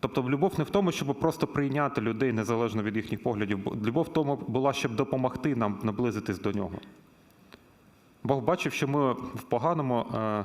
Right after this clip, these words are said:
стані перед Ним, що наше становище дуже таке плачевне,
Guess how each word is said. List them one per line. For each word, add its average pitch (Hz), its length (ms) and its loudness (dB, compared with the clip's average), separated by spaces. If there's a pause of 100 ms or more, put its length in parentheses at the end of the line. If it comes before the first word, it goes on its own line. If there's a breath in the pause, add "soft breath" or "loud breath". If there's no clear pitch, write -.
стані 131 400 0
перед 120 280 0
Ним, 113 160 0
що - 180 -4
наше 110 440 -2
становище 127 540 -2
дуже 117 300 -2
таке - 200 -6
плачевне, 117 640 -2